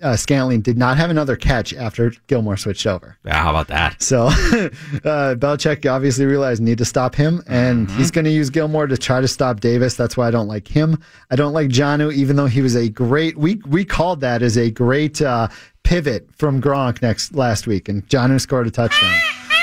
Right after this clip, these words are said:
Speaker 1: But I have him on the bench. I have, uh, Derrick Henry on the bench 'cause he's a backup now.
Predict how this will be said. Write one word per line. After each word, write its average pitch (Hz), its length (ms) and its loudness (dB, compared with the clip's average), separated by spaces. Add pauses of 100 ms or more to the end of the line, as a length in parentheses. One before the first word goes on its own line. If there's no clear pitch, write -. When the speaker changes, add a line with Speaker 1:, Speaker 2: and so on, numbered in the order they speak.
(1500)
Speaker 1:
But 349 100 4 (320)
I 151 80 4
have 156 140 2
him 165 200 2
on 170 100 0
the 175 60 0
bench. 180 260 2 (680)
I - 60 2
have, 143 500 0
uh, 135 220 2
Derrick 143 300 0
Henry 160 260 2
on 175 100 0
the 175 60 0
bench 175 280 -2
'cause 156 220 0
he's 147 220 2
a 139 40 0
backup 120 440 -2
now. 117 320 0